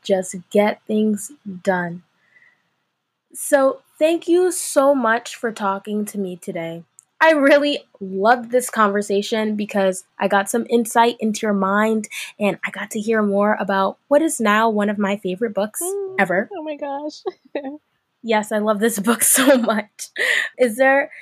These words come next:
Speaker 1: anything else that you wanna say?
Speaker 2: No, I just, I really enjoyed being able to talk to you, and, and I'm hoping that your listeners, you know, pick up the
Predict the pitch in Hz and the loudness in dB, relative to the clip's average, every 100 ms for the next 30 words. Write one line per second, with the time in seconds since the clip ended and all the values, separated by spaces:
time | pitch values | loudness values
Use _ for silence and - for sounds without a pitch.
0 | - _ 240 262 269 262 - 233 247 - | -20 _ 2 2 2 -2 2 0 0 -2
1 | 233 233 226 226 233 - 226 302 - - | -2 0 2 2 0 0 0 0 -6 -10
2 | 254 277 285 277 233 240 302 - - 214 | -2 0 2 4 2 2 0 -4 -4 0
3 | 220 208 233 240 254 214 190 185 175 180 | 0 0 -2 -2 -2 -4 -4 -2 -2 -2
4 | 175 175 170 175 - 151 - - 175 165 | -6 -8 -8 -12 -8 -8 -8 -10 -8 -6
5 | 160 160 156 151 151 147 - 165 156 143 | -6 -6 -6 -8 -10 -12 -14 -12 -12 -12
6 | 165 175 180 180 165 156 156 160 170 180 | -10 -10 -10 -10 -8 -8 -8 -8 -6 -8
7 | 214 190 180 175 175 175 - _ - - | -6 -8 -6 -8 -8 -8 -12 _ -20 -20
8 | - _ 175 156 135 - 214 214 - 180 | -20 _ -4 -2 -2 0 2 0 2 0